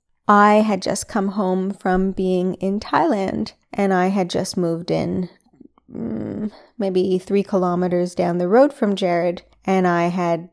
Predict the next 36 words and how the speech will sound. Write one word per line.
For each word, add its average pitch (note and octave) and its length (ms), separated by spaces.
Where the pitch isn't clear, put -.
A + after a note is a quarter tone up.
gotten F#3 340
a F3 100
job E3 580
at E3 480
his F#3 260
naturopathy F3+ 640
college, - 600
teaching A3+ 380
yoga E3 580
and E3+ 180
also, E3 800
um, E3+ 280
giving, E3+ 340
like, D#3+ 180
a F3 80
yoga D#3+ 420
elective D#3 600
in D#3 220
their, - 380
um, F3 320
curriculum. F3+ 760
And G3+ 160
I G3 120
had G3+ 300
been, F3+ 420
so - 120
I F#3 120
was G3+ 180
also F3+ 300
twenty-two, E3+ 640
and E3 280
I F3+ 200
had F3+ 300
been F3 220
in F3 160
Thailand. F3 760